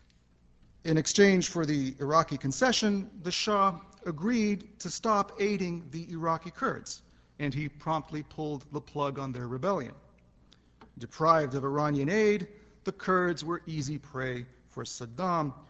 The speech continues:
who brutally crushed the rebellion, causing thousands of ordinary Kurds, men, women, and children, to flee across the border into Iran. Barzani appealed to the United States, sending a series of desperate letters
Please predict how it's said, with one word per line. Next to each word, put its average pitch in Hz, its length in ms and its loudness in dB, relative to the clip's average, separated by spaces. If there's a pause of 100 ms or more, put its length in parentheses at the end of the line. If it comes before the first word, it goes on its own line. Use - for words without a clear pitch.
(160)
who 160 160 -6
brutally 143 420 -2
crushed - 480 -4
the 123 60 -12
rebellion, 123 580 -6 (320)
causing 127 420 -4 (240)
thousands 151 500 0
of 127 120 -8
ordinary 170 480 0
Kurds, 151 600 -2 (120)
men, 139 320 -2
women, 151 240 0
and 170 140 -2
children, 131 440 -2 (480)
to 151 100 -10
flee 165 380 -2
across 147 380 0
the 139 120 -8
border 131 460 -2
into 131 380 -6
Iran. 123 560 -6 (1000)
Barzani 175 600 4 (240)
appealed 185 640 0 (340)
to 175 100 -2
the 175 60 -2
United 190 340 2
States, - 580 -2 (380)
sending 160 420 -4
a 160 40 -6
series 185 500 2
of 135 220 -6
desperate 160 440 0
letters 139 480 0